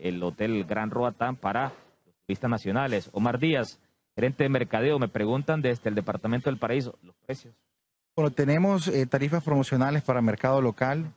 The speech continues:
Speaker 2: eh, paquetes con vuelo incluido, desde Tegucigalpa a San Pedro Sula.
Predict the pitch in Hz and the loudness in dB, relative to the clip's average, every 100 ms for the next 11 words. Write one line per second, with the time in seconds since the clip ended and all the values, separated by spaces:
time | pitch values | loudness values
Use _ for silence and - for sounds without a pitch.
0 | _ - 98 - 110 135 131 139 131 127 | _ -4 -2 -2 -2 -2 0 -2 0 2
1 | 110 127 131 123 117 113 131 156 170 - | 2 4 2 2 2 2 2 2 0 -6
2 | - _ _ _ 120 117 117 113 - 117 | -20 _ _ _ -2 0 2 0 0 -2
3 | 120 135 127 117 123 127 120 156 170 165 | 0 0 0 2 0 0 0 0 0 -2